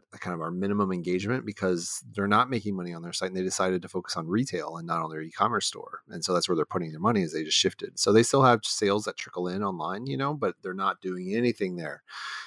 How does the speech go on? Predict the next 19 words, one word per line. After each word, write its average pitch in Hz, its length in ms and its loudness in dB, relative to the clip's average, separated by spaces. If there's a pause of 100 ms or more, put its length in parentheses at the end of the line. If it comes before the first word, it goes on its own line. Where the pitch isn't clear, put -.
(140)
um, 101 220 6
anymore. 90 580 0
And 120 220 4
he 143 500 6
admitted, 123 500 4
you 104 160 -2
know, 101 200 4
so 110 200 2
they, 127 320 4
he 135 580 0
originally 131 380 4
tried 120 140 4
to 110 60 4
build 107 240 2
a 117 40 0
shor-, 107 300 0
store 104 260 2
on 117 60 0
Shopify 82 720 -2